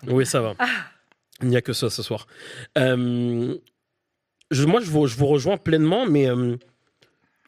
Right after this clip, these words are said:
Speaker 1: si je vous écoute, euh, je dois aussi donc suivre la logique de l'élection législative de l'année dernière, euh, Madame la Ministre. Et comment vous dire,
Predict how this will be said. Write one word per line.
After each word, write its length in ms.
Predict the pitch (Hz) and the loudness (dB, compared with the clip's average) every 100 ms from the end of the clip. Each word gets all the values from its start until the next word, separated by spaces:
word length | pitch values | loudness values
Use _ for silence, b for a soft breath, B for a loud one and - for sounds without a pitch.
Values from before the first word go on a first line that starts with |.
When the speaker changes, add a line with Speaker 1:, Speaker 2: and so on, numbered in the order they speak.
| _ _ _ - | _ _ _ -6
Speaker 1:
si 220 | - 165 | -2 -2
je 80 | 127 | 0
vous 200 | 151 160 | 2 2
écoute, 340 | 151 214 - | 0 -4 0
euh, 320 | 135 123 131 - _ _ _ _ _ _ _ 117 - | 2 2 -4 -8 _ _ _ _ _ _ _ -20 -8
je 80 | 127 | 0
dois 120 | 135 | 2
aussi 220 | 131 - 143 | 2 0 -4
donc 240 | 143 - | -4 -4
suivre 420 | - 156 131 123 | -4 -2 0 2
la 180 | 117 117 | 2 0
logique 480 | 113 123 120 143 131 | 0 -2 -4 -4 -2
de 320 | 117 127 180 | 0 0 -2
l'élection 440 | 127 113 120 - | -2 -4 -4 -4
législative 500 | 120 117 - 123 151 | -4 -4 -6 -8 -6
de 80 | 131 | -4
l'année 240 | 117 110 110 | -4 -4 -2
dernière, 320 | 127 202 160 | 0 0 0
euh, 180 | 123 127 | 0 -2
Madame 300 | 123 127 123 | -2 -2 -2
la 60 | |
Ministre. 340 | 123 123 - _ _ _ _ _ _ _ _ - | -2 -2 -4 _ _ _ _ _ _ _ _ -8
Et 80 | |
comment 220 | 117 127 127 | -2 0 0
vous 120 | 135 | -2
dire, 320 | 135 135 | -2 -4